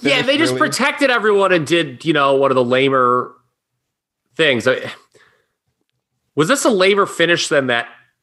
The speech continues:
Speaker 1: Ric Flair count out win at Survivor Series ninety-one, where, like, eight guys got counted out and he just slipped back in and they're like, "All right, Ric Flair wins."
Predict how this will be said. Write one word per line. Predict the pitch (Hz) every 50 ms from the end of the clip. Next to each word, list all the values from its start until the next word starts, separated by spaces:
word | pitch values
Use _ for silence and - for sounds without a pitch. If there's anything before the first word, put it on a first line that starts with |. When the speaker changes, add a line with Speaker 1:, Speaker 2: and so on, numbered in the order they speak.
| _ _ _ _ _ _ _
Speaker 1:
Ric | - 123 120 151 160 -
Flair | - - - - 123 127 123 120 120 117 104
count | - - - 113 113 110 107
out | 101 98 - -
win | 107 98 95
at | 92 -
Survivor | - 117 107 107 107 110 107 104
Series | 101 - 123 117 104 92 107
ninety-one, | 110 107 104 104 98 101 104 107 107 110
where, | 110 104
like, | 104 104 - - -
eight | 120 117 117 -
guys | - 107 101 101 107 101 113
got | 117 104 -
counted | - 117 107 104 104 101 101
out | 101 101 104 -
and | - 98
he | 104 110
just | 107 101 - -
slipped | - 117 107 -
back | - 120 107 98 - 117
in | 107 107 110
and | 113 107
they're | 101 101
like, | 101 95 92 - - -
"All | 117
right, | 113 104
Ric | 107 110 - -
Flair | - 117 101 95
wins." | 98 95 92 90 - -